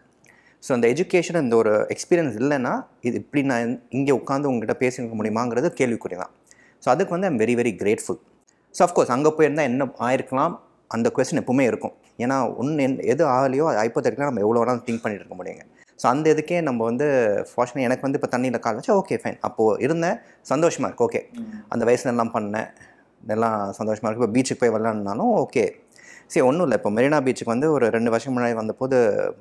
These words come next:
Speaker 1: போய் விளையாண்ட போது, அங்க போலீஸ் வந்துட்டு இருந்தாங்க.
Speaker 2: ம்.
Speaker 1: "தம்பி, அங்கெல்லாம் போகாத, ஆபத்து, வெளில வா, வெளில வான்னாங்க." சரி, ஓகே, அமைதியா வெளில வந்துட்டேன். நம்ம, அதெல்லாம் ஒரு ஃபன் தான்.
Speaker 2: ம்.
Speaker 1: சரி, நம்ம அதே கடல்ல ஸ்விம் பண்ணியிருக்கோம், நிறையா பண்ணியிருக்கோம். But, அஹ், அது ஒரு வாழ்க்கையோட ஒரு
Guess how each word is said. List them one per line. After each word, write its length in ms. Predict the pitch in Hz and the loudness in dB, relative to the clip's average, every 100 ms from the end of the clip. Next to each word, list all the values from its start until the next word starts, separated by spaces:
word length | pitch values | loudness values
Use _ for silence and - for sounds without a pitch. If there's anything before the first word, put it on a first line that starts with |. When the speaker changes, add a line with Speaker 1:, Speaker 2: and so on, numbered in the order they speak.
| _ | _
Speaker 1:
போய் 140 | 120 113 | 2 2
விளையாண்ட 300 | 110 117 107 | 2 0 0
போது, 420 | 117 175 175 127 | -2 2 2 2
அங்க 180 | 107 101 | 0 -2
போலீஸ் 400 | - 160 151 120 | 2 2 2 -2
வந்துட்டு 200 | 107 110 | -6 -6
இருந்தாங்க. 220 | 98 98 - _ | -8 -8 -12 _
Speaker 2:
ம். 40 | 226 - | -20 -4
Speaker 1:
"தம்பி, 280 | - 156 160 | 0 2 2
அங்கெல்லாம் 480 | 135 127 143 135 117 | 2 2 2 0 2
போகாத, 440 | 131 131 120 123 | 2 4 4 4
ஆபத்து, 480 | 120 120 120 127 123 | 6 4 4 4 4
வெளில 80 | 123 | 4
வா, 200 | 120 120 | 6 6
வெளில 300 | 117 120 117 | 4 2 2
வான்னாங்க." 200 | 107 185 | 0 0
சரி, 280 | - 180 170 | 2 6 6
ஓகே, 260 | 139 127 | 6 2
அமைதியா 420 | - 131 131 135 | 0 0 4 4
வெளில 40 | 131 | 4
வந்துட்டேன். 500 | 127 120 107 101 - - - - | 4 2 0 -8 -14 -16 -20 -8
நம்ம, 280 | 127 160 - | -6 -4 2
அதெல்லாம் 400 | - 156 185 202 | 4 6 6 6
ஒரு 140 | 127 - | 4 2
ஃபன் 180 | 120 | 0
தான். 180 | 113 - - - | 0 -4 -8 -16
Speaker 2:
ம். 80 | |
Speaker 1:
சரி, 320 | 117 - 117 117 | -8 -2 0 2
நம்ம 220 | 117 120 | 4 4
அதே 180 | 117 139 | 6 4
கடல்ல 260 | 127 117 107 | 2 0 -4
ஸ்விம் 120 | 127 | -2
பண்ணியிருக்கோம், 400 | 120 110 107 117 | 0 0 0 0
நிறையா 160 | 110 107 104 | 2 0 0
பண்ணியிருக்கோம். 320 | 101 98 - | -4 -6 -2
But, 160 | 285 131 - | -2 -2 -2
அஹ், 440 | - 113 110 107 104 - - - | 2 4 4 2 0 -10 -12 0
அது 240 | 143 214 | 2 2
ஒரு 180 | 247 151 | 2 2
வாழ்க்கையோட 540 | 113 139 151 147 160 | 2 2 2 0 2
ஒரு 460 | - 113 101 - | 2 2 0 -4